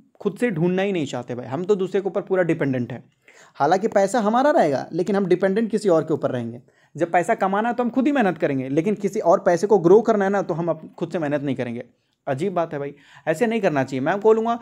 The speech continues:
कि कभी पाँच मिनट भी अगर देते हो ना, केवल पाँच मिनट भी अगर डेली अगर आप किसी भी कंपनी के ऊपर ध्यान देते हो, रिसर्च करते हो उसके बारे में,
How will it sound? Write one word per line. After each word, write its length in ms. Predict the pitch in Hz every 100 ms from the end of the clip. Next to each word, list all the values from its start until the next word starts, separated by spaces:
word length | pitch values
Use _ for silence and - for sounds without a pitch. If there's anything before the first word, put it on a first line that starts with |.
| - -
कि 420 | - 262 254 - _
कभी 340 | 214 269 262 247 - _ - -
पाँच 300 | 226 262 247
मिनट 160 | 240
भी 80 | 226
अगर 180 | 220 220
देते 240 | 190 196
हो 100 | 214
ना, 140 | 185 180
केवल 260 | - 196 202
पाँच 360 | 170 180 214 208
मिनट 180 | 196
भी 80 | 180
अगर 200 | 185 185
डेली 260 | 156 165 185
अगर 160 | 170
आप 120 | 170 170
किसी 180 | 165 165
भी 100 | 170
कंपनी 340 | 170 147 170
के 60 | 165
ऊपर 160 | 165
ध्यान 300 | 139 139 156
देते 200 | 143 139
हो, 120 | 156 147
रिसर्च 340 | 143 147 147
करते 240 | - 135 151
हो 60 |
उसके 160 | 139 151
बारे 200 | 135 135
में, 160 | 156